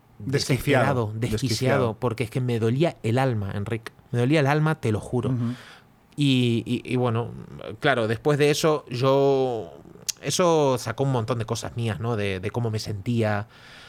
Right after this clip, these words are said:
Speaker 2: Me sentía muy poca cosa, me sentía un inútil, o sea, no, sentía que no servía para nada, tenía muy poquita autoestima, muy poquita confianza en mí. Me veía muy poca cosa y me dejó por una persona como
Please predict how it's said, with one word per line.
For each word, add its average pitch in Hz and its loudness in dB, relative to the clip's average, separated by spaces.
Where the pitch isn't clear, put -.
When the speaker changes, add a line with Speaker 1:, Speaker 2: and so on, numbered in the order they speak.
Speaker 2:
Me 131 0
sentía 123 0
muy 143 4
poca 117 0
cosa, 131 0
me 117 -2
sentía 117 0
un 139 2
inútil, 120 0
o - -14
sea, 120 -2
no, 113 -4
sentía 143 -2
que 143 0
no 135 2
servía 131 2
para 113 0
nada, 127 0
tenía 131 0
muy 139 2
poquita 131 0
autoestima, 120 -2
muy 131 2
poquita 131 -4
confianza 117 -2
en 110 0
mí. 131 0
Me 147 4
veía 151 6
muy 190 6
poca 185 2
cosa 202 2
y 170 2
me 147 4
dejó 147 2
por 160 2
una 165 2
persona 175 0
como 123 -2